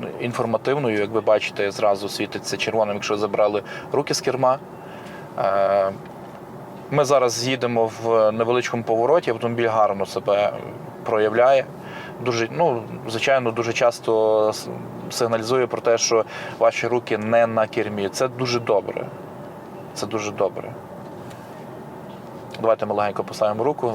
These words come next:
ножки заберемо, добавимо трішки, тому що ми прив'язались до переднього автомобіля. Все. Ми їдемо і відпочиваємо.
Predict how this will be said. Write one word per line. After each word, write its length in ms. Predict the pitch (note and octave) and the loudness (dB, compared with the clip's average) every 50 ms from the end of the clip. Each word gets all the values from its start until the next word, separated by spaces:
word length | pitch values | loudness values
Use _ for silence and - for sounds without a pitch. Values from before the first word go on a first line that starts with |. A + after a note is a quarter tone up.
| G#2+ A2+ | 0 0
ножки 260 | A2 G#2+ - - G#2 | 0 0 0 -2 -2
заберемо, 420 | G2+ G#2 G2 G#2+ G#2+ A#2+ C3+ C#3 C#3 - - - - - - - - - - - - - - - - - - - - - - - - | -2 -2 0 4 4 4 4 2 0 -12 -16 -16 -14 -14 -14 -14 -14 -14 -14 -14 -14 -14 -14 -14 -14 -14 -14 -14 -14 -14 -14 -12 -6
добавимо 400 | - F#2 - G2+ G2 G2 G2 F#2+ F#2+ | -6 -6 0 2 2 2 2 0 -2
трішки, 320 | - G2 F#2+ - - - - - - - - - - - - - - - - - - - - - - | -8 -8 -8 -8 -8 -10 -12 -12 -12 -14 -14 -14 -14 -14 -14 -14 -14 -14 -14 -14 -14 -16 -16 -14 -12
тому 160 | - G#2 G#2 | -10 -8 -6
що 120 | - - A2 | -4 -2 -2
ми 100 | G2+ F#2 | -2 0
прив'язались 540 | - G2+ G2 G2 G2+ G#2 G2+ G2+ G2 F#2 | 0 2 2 4 4 4 4 4 4 0
до 140 | G#2 G#2 G2+ | -2 -6 -6
переднього 380 | F2+ - G2+ G2+ G2 G2+ F#2+ F#2+ | -2 0 0 0 2 2 0 -2
автомобіля. 560 | - - G2 G2+ G2 G#2+ A#2+ C3 B2+ A#2 A2 - - - - - - - - - - - - - - - - - - - - - - - - - - - - - - - - - - - - - - - - - - - - | -2 -4 -4 -4 -2 0 0 2 2 0 -2 -2 -6 -12 -12 -12 -12 -12 -12 -12 -12 -12 -12 -12 -12 -14 -14 -14 -14 -14 -12 -12 -12 -12 -12 -12 -12 -12 -12 -12 -12 -12 -12 -12 -12 -12 -12 -12 -12 -12 -12 -12 -12 -10 -8
Все. 300 | - - - - F#2+ F#2 F#2+ - - - - - - - - - - - | -6 -4 0 0 0 0 0 -6 -12 -14 -14 -14 -12 -12 -14 -12 -10 -4
Ми 200 | A2 A#2+ B2+ C3 | 0 0 0 0
їдемо 420 | A#2 A#2+ C#3+ D3+ D3 B2+ A#2 G#2+ | 0 -2 -2 -2 -2 -2 -2 -2
і 60 | G2+ G#2 | -2 -2
відпочиваємо. 680 | G#2 - - G#2 - - G2 G2+ G2+ F#2+ F#2 F#2 F2 | -4 -6 -6 -4 -4 -2 0 2 4 4 4 2 -2